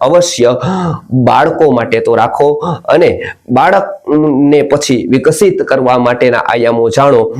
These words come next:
અને આખા વર્ષનું ભાથું માત્ર ને માત્ર આ બે દિવસમાં મેળવો. તો બાકીનું વિવરણ નીચે દેવામાં આવ્યું છે,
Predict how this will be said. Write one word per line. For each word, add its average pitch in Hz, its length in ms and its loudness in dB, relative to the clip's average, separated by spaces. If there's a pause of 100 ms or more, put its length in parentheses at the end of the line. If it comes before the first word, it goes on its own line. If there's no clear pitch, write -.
(180)
અને - 140 0
આખા 127 300 0
વર્ષનું 127 500 -2
ભાથું 139 540 0 (200)
માત્ર 113 580 0
ને 156 100 2
માત્ર 117 360 0
આ 110 280 -2
બે 120 240 2
દિવસમાં 113 800 -4
મેળવો. 147 720 2
તો 123 320 0
બાકીનું 135 760 0
વિવરણ 127 420 2 (140)
નીચે 120 440 0
દેવામાં 127 440 2
આવ્યું 147 260 0
છે, 147 300 0